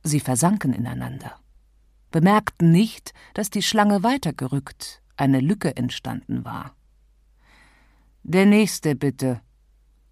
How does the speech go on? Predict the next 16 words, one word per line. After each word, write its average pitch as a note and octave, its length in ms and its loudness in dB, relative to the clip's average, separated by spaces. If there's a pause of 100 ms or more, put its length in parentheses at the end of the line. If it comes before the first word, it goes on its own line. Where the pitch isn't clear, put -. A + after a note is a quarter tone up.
brummte D#3 460 -2
die C3+ 140 -2
junge D#3+ 280 2
Dame, C#3+ 480 2 (400)
die F3+ 100 2
ohne G#3+ 280 4
jede A3+ 380 0
Veränderung D#3+ 680 0
in D#3 180 -2
jedem G#3 420 2
Film D#3+ 380 0
das C#3 200 -4
Mauerblümchen B2 720 0
hätte B2 200 -8
spielen A2+ 420 -8
können. - 320 -12